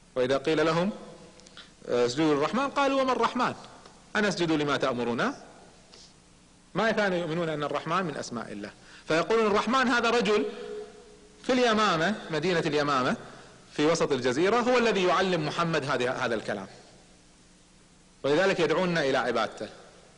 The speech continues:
ثم وقف عبد الله بن أبي أمية بن المغيرة، وكان من ساداتهم،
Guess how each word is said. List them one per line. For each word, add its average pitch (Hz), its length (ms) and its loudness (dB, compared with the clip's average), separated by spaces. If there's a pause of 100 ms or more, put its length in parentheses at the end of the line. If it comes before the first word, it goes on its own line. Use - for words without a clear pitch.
(1600)
ثم 233 180 2
وقف 214 580 0 (1900)
عبد 135 180 -2
الله 143 360 2 (1200)
بن 135 180 -6
أبي 151 260 2
أمية 147 400 0
بن 117 240 -8
المغيرة، 131 540 0 (1600)
وكان 139 340 0
من 127 80 -4
ساداتهم، 113 600 -2